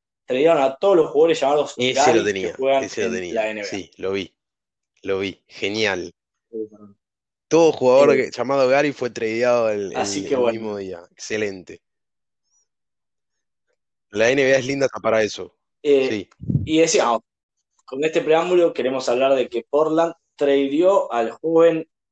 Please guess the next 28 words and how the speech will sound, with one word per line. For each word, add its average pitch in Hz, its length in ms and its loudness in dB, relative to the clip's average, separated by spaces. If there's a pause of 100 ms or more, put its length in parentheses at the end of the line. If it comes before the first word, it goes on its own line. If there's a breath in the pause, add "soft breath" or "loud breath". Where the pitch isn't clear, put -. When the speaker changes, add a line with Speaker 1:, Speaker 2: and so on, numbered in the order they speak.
Speaker 1:
talentoso, 139 1000 -2 (340)
escolta, 139 600 0
tirador, 127 640 0 (140)
Gary 127 320 -4
Trent 147 360 -2 (400)
y 123 280 -10
a 117 100 -2
Rodney 139 320 0
Hood 180 240 -6 (100)
a 110 120 -8
cambio 127 340 -2
de 131 240 2
el 131 280 -4 (1040)
candidato 143 680 2
a 139 40 2
sexto 143 400 -4
hombre 147 180 0
del 120 80 2
Speaker 2:
Me 131 60 2
Speaker 1:
año, 147 220 -2
Speaker 2:
encanta. 113 460 -2
Speaker 1:
hiper 170 340 -2
mega 143 240 0
anotador, 135 760 0 (380)
mano 143 540 -4 (240)
puliendo 147 720 0
la 123 180 0
liga, 147 480 0